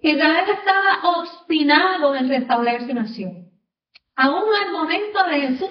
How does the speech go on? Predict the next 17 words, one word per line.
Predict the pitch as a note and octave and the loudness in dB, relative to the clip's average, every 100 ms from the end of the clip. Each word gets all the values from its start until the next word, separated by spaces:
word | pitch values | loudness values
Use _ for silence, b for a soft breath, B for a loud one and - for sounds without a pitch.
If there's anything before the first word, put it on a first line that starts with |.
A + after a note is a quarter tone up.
| G4+ | -4
partir, | F4+ C#4+ B3+ F4 D4+ A3 F#3+ - _ _ _ _ _ _ | -2 -2 -6 -6 -6 -6 -10 -20 _ _ _ _ _ _
le | C#4 C4+ | -2 0
preguntan, | C#4+ C4+ C4 F#4+ - A3 G3 - - | 2 2 0 -4 -4 -4 -4 -8 -10
"¿Restaurarás | - C#4+ C4 - D4 C4 C4 E4 G4 G4 - | 0 2 2 0 0 2 2 2 -2 -6 -4
el | C#4 C4 | -2 0
reino | D4 D#4+ E4 E4 | -2 -2 -6 0
de | C#4 | 0
Israel | C#4 B3+ B3 B3+ C4+ - | 2 0 0 2 0 -2
en | B3 | -6
estos | A#3 A#3+ B3 | -6 -8 -8
tiempos?". | - F#3 - - - b b | -6 -6 -6 -16 -20 b b
Estaba | - C4 D#4+ F#4+ G4+ | -6 -2 0 0 0
Jesús | E4+ - G#4 G4+ - - | -2 -2 -4 -4 -10 -2
a | C#4+ | -2
punto | D4 F4+ - G#4 G4 - | 0 -4 -6 -4 -4 0
de | D#4 | 0
ascender | C#4 D4+ C4+ B3+ C4 A3 - - | 0 -2 0 2 2 0 -4 -16